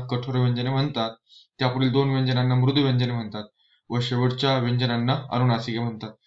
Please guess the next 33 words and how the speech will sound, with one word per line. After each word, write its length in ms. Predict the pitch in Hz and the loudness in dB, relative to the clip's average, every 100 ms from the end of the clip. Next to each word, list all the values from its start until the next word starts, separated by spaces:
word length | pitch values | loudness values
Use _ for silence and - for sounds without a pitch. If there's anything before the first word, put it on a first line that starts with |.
| - _ - | -20 _ -6
म्हणजे 140 | 123 | -2
आपण 220 | 120 127 | 0 0
ते 140 | 127 127 | 2 2
स्पर्श 420 | - 131 120 - | 0 -2 -2 0
व्यंजनाचे 460 | 123 123 123 123 123 | 2 4 2 2 -2
आपण 240 | 123 123 | -2 -2
जे 180 | 120 120 | -2 -2
chart 240 | 127 117 | 0 0
पाहिले 240 | 117 117 110 | 0 -2 -2
होते, 180 | 104 - _ _ _ _ | -8 -16 _ _ _ _
पहिले 280 | 123 123 131 | 0 4 4
दोन 280 | 131 135 131 | 4 2 2
जे 100 | 131 | 2
आहेत 280 | 123 123 - | 2 0 -2
ते 180 | 127 127 | -2 -2
कठोर, 440 | 123 120 127 127 127 - _ _ | -2 -2 -4 -4 -8 -18 _ _
त्याच्या 180 | - 123 | -6 -6
पुढचे 440 | 127 127 127 139 127 127 - _ _ | -2 -4 -2 -2 -2 -4 -18 _ _
तीन 160 | 135 135 | -2 2
आणि 200 | 127 127 | 2 2
चार 300 | 123 135 131 | 2 0 0
जे 140 | 120 | 2
आहेत, 120 | 123 113 | 0 0
त्या 80 | 113 | -6
पुढचे 300 | - 117 - | -6 -6 -4
दोन 300 | 127 127 127 - _ _ | -2 -2 -2 -8 _ _
मृदू 380 | 117 131 123 120 | -2 -2 -2 -6
आणि 200 | 113 117 | -6 -6
जे 200 | 107 - 123 | -6 -8 -4
पाचवं 400 | 120 120 - 135 | -2 -2 -2 0
जे 120 | 131 | 2
आहे 160 | 123 127 - _ _ _ | 0 -2 -8 _ _ _
ते 100 | 139 | -2